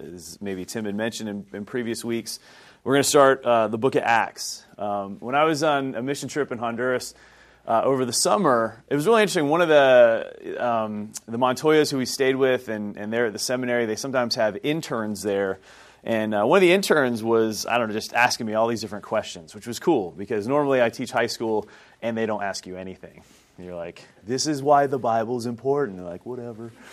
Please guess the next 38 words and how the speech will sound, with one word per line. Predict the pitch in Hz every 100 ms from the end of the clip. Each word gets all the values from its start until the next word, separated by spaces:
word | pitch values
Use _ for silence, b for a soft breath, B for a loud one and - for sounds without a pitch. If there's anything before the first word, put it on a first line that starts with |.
| B B
Um, | 117 117 117 117 110 B B B
<laughs> | B B B
so, | - 156 143 135 127 B B B -
but | 170
one |
of | 247
the | 247
questions | 240 202 -
she | 214
asked | 202 233 190
me | 190
is, | 175 165
like, | 160
"What | 170 202 202
is | 202
my | 180 175
favorite | 165 165 160 160
book | 120 131
of | 147
the | 131
Bible?" | 120 127 147 113
I | 95
don't | 127
know |
if | 127
you've | 131
ever | 123
stopped | - 131 117 117
and | 110 101
thought, | 110 104 98
like, | 98 95
"What's | 104 101
your | - 110
favorite | 104 92 95
book | 95 95
of | 92
the | 92
Bible?" | 90 95 101 85 82